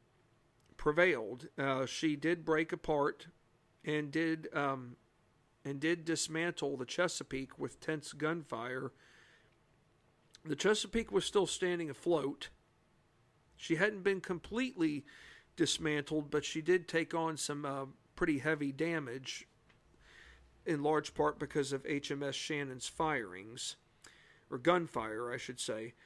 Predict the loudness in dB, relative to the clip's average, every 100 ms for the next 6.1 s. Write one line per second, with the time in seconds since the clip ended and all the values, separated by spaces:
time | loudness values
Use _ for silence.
0 | -20 _ _ 2 2 2 2 2 4 2
1 | 0 4 2 4 2 2 0 -2 -2 -2
2 | -2 0 -2 2 2 2 0 0 -2 -2
3 | -4 -2 0 2 0 -2 -4 -2 0 0
4 | -2 -6 -8 -4 -4 -4 -4 -6 -4 -6
5 | -6 -8 -8 -2 -2 -2 -6 -14 -10 -10
6 | -10